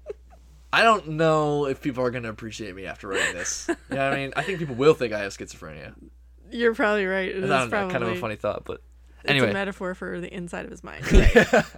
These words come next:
Speaker 1: It's kinda funny.
Speaker 2: Um, yeah, so J-, then Jen tells Kenton, yeah, she's seeing patterns in, um, things that should be
Speaker 1: Also,
Speaker 2: random.
Speaker 1: Fibonacci, baby.
Speaker 2: Yeah, oh, yeah, another
Speaker 1: Come on,
Speaker 2: Fibonacci
Speaker 1: dude.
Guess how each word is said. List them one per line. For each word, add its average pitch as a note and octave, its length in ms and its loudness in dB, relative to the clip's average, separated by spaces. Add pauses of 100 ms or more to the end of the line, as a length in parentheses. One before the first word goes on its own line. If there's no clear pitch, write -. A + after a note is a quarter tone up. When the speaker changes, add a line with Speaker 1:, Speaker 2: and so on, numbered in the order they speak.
(520)
Speaker 1:
It's C3 160 -8
kinda - 220 -8
funny. C#3+ 340 -10
Speaker 2:
Um, G#3 420 2
yeah, A3+ 280 4
so G#3+ 220 -4
J-, G3+ 260 -6
then G#3 320 -4
Jen G3 420 -6
tells F3+ 580 -8 (360)
Kenton, G3+ 400 -4
yeah, F#3 360 -2
she's - 280 -12
seeing D4 240 -8
patterns G#3+ 720 -8 (100)
in, F3+ 520 -8
um, E3 540 -8 (120)
things F#3 220 -8
that F3 100 -10
should F3+ 200 -12
be D3+ 40 -14
Speaker 1:
Also, C#3 240 4
Speaker 2:
random. C3 340 -2 (180)
Speaker 1:
Fibonacci, G#2+ 640 -4
baby. G#2 380 -8 (300)
Speaker 2:
Yeah, G#3 220 -4
oh, G#3 40 0
yeah, F#3+ 200 -2
another E3+ 220 -8
Speaker 1:
Come E3 220 0
on, A#2 240 2
Speaker 2:
Fibonacci - 20 -8
Speaker 1:
dude. A#2+ 380 0